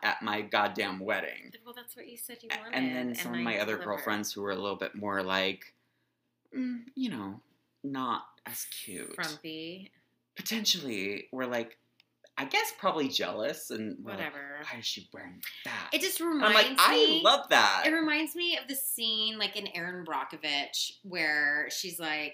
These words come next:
Speaker 2: "As long as I have one ass and not two, I'm gonna <laughs> wear whatever the fuck," or what, I don't know exactly verbatim what she said,
Speaker 1: Mm-hmm.
Speaker 2: but that's what was going through my head, 'cause they were being cunts about
Speaker 1: And I'm
Speaker 2: it.
Speaker 1: like, "Well, that's my best girl, so you go, can go fuck yourself."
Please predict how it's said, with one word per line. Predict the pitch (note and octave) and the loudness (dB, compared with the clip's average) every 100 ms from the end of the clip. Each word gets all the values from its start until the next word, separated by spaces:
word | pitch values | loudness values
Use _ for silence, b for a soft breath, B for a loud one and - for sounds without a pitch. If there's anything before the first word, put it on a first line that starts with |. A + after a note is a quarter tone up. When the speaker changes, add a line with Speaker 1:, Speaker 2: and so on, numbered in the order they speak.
| - | -10
Speaker 2:
"As | F3 | -10
long | F3+ F3+ | -8 -8
as | F#3 E3+ | -6 -4
I | E3+ | -2
have | E3+ E3+ D#3+ D#3 D#3 | -2 -2 -2 -2 -6
one | D#3+ D#3+ D#3+ | -6 -4 -2
ass | D#3 D#3 - | -2 -4 -8
and | |
not | D#3 D3 | -8 -8
two, | - E3+ E3 D#3+ | -6 -6 -6 -6
I'm | D#3+ | -8
gonna | D#3 D#3+ | -10 -6
<laughs> | - | -4
wear | F3 | -2
whatever | D#3 D#3 D#3 | -4 -8 -12
the | D#3 | -14
fuck," | - D#3 - | -8 -8 -6
or | E3+ E3+ | -8 -6
what, | F3+ | -4
I | F3 F3+ F3+ | 0 0 0
don't | F3+ | -2
know | F3+ | -4
exactly | E3+ E3 D#3 C#3 - D3 | -6 -6 -8 -8 -10 -10
verbatim | D3+ D3 C#3 C3+ | -10 -12 -12 -14
what | - A#2 | -10 -6
she | A#2+ | -2
said, | A2 | -2
Speaker 1:
Mm-hmm. | G#2 G2+ - | -4 -10 -10
Speaker 2:
but | G3+ | 4
that's | G#3 G3+ - _ _ | 4 4 -4 _ _
what | G#3+ G#3+ A3 | -4 -2 -2
was | F#3+ | -4
going | F#3 F#3 F3 | -4 -6 -6
through | F3 | -4
my | D#3+ | -4
head, | D#3+ D3+ C#3+ - | -2 -4 -4 -10
'cause | - B3 | -8 -2
they | F4 | -2
were | F4+ A4+ G4+ | -2 -2 0
being | G#3 E3 b b b b _ _ _ _ _ - | 0 -2 b b b b _ _ _ _ _ -8
cunts | - D#3+ C#3 F3+ - - - - _ _ - | -2 -2 -2 -6 -6 -6 -8 -16 _ _ -8
about | F3 D3+ | 4 8
Speaker 1:
And | |
I'm | E3+ | 8
Speaker 2:
it. | E3+ | 8
Speaker 1:
like, | E3+ D#3+ | 6 4
"Well, | E3+ | 2
that's | G#3 - | 2 0
my | A#3+ | -2
best | G3+ G3 F#3+ - | 0 0 0 2
girl, | F#3+ F#3 | 4 4
so | - E3+ | 0 -4
you | E3+ | -4
go, | F3+ F3 E3+ | -4 -4 -6
can | - D3+ C3+ | -8 -8 -6
go | C3+ | -6
fuck | C3+ D3 C#3+ | -6 -8 -8
yourself." | A#2+ A#2 A#2+ A2 A2 | -10 -8 -6 -8 -10